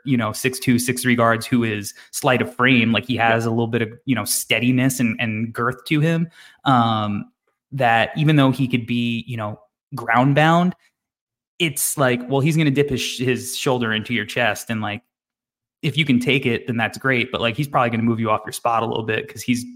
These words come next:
gonna do it with some force. And then again, going back to, like, his quick decision, like, I think playing with Oso and in this offense is, like,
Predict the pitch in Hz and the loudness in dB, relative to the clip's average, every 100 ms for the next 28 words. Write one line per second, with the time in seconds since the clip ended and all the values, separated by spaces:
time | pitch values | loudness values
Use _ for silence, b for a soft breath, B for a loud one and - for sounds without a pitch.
0 | - 165 123 120 120 120 120 - - 127 | 0 4 6 4 2 0 -6 -8 -4 2
1 | 123 123 - b b b _ 156 165 156 | 2 2 -4 b b b _ 0 4 4
2 | 175 151 147 143 131 143 165 135 127 127 | 4 4 4 4 2 -2 -2 -2 -2 -2
3 | 143 131 - 120 156 160 b b b 135 | -6 -6 -4 -2 -2 -6 b b b -2
4 | 123 - _ _ _ _ - 170 247 156 | -2 -4 _ _ _ _ -4 2 4 4
5 | - 139 165 127 131 139 123 123 185 165 | 4 4 4 4 2 2 0 2 0 0
6 | 120 143 123 113 127 175 180 - 139 110 | 0 -2 -2 -2 -2 -2 -2 0 -2 0
7 | 135 131 127 - | -2 0 0 -2